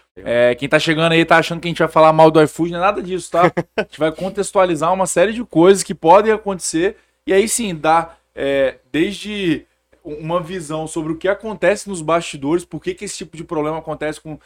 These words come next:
Speaker 2: empresas desse porte, é, o que que acontece com a nossa empresa quando esse tipo de coisa
Speaker 1: <laughs>
Speaker 2: acontece,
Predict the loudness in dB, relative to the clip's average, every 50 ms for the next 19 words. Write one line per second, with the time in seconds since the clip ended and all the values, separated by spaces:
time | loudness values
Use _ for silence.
0 | _ _ _ _ -18 -14 -10 -6 -6 -6 -6 -8 -12 -18 _ _ _ _ _ -4
1 | -4 -4 -4 -10 -4 0 2 2 2 2 0 -4 -14 _ _ _ _ _ _ _
2 | _ _ _ -6 -4 -2 0 0 0 0 -2 -2 -6 -8 _ -12 -10 -6 -4 -4
3 | -4 -4 -6 -6 -6 -4 -4 -6 -4 -2 -4 -2 0 0 -2 -2 -2 -8 -6 -4
4 | -2 -2 -2 -2 -4 -6 -6 -2 -2 -2 -4 -4 -10 -2 0 2 4 4 6 4
5 | 4 2 0 -4 -2 0 2 2 2 2 0 -8